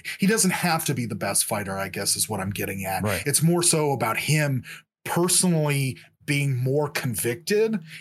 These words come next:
Speaker 1: in his pursuit of standing up for himself by standing up for the, for other people.
Speaker 2: Mm-hmm.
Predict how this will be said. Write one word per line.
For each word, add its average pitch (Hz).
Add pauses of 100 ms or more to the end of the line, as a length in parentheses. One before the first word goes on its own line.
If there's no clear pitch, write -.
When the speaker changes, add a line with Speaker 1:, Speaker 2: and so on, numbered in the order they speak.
(120)
Speaker 1:
in 147
his 131
pursuit 131
of 117 (180)
standing 135
up 120
for 117 (360)
himself 147 (180)
by 143 (540)
standing 151
up 123
for 127
the, 117
for 120
other 101
people. 107
Speaker 2:
Mm-hmm. 104